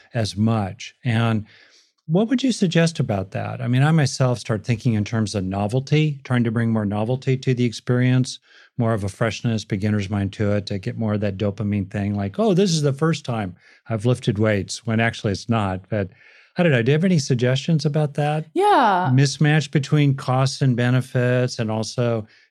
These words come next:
Speaker 1: diminishing sense of reward over time?
Speaker 2: Well, absolutely. I think, um,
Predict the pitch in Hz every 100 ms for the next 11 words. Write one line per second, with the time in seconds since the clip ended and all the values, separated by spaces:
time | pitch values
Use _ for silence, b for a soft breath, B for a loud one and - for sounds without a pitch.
0 | - 120 120 120 - 123 - 113 110 113
1 | 104 101 104 107 113 131 131 107 98 110
2 | 110 131 135 214 - - - 233 233 233
3 | 233 196 180 196 208 208 208 - 196 180
4 | 160 156 127